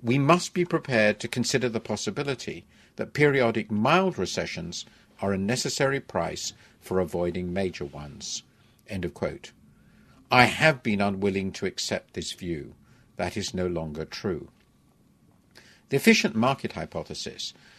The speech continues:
which has had a dominant role in financial economics, proposes that all relevant information is in the price.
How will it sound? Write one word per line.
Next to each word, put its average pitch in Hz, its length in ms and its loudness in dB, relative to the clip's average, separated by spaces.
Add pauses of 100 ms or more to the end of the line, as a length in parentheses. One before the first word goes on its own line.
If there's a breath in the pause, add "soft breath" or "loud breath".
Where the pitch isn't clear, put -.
(140 soft breath)
which 113 100 -4
has 127 140 0
had 120 180 4
a 113 60 4
dominant 127 520 2
role 95 320 2
in 85 100 -4
financial 104 520 -4
economics, 82 640 -6 (400 loud breath)
proposes 131 520 4
that 127 220 0
all 180 300 12
relevant 139 480 2
information 98 600 -2
is 80 120 -8
in 80 140 -8
the 76 60 -12
price. 104 580 -4